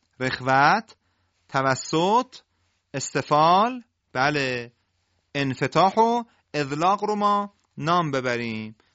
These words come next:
و در بین صفات فرعی هم صفت لین میمانه که از صفات ضعیف هست. شما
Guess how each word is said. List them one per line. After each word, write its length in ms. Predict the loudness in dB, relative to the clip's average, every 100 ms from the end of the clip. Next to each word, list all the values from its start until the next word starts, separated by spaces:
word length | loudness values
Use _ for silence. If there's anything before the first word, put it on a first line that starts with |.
| -12
و 80 | -6
در 140 | -4
بین 240 | -4 -6 -8
صفات 380 | -10 -8 -10
فرعی 300 | -8 -8 -6
هم 220 | -6 -8 -10 -14 _
صفت 360 | -10 -4 -2 0 -2 -4 -10 _ -10
لین 560 | -4 0 2 2 0
میمانه 420 | -2 -2 -4 -4 -6
که 380 | -4 -4 -6 -12 _ _ -12
از 120 | -10
صفات 420 | -8 -6 -6 -6
ضعیف 440 | -4 -6 -4 -8 -6
هست. 520 | -8 -6 -10 -16 -20 _ _ _ _ _ _ _ _
شما 560 | -6 -2 2 2 0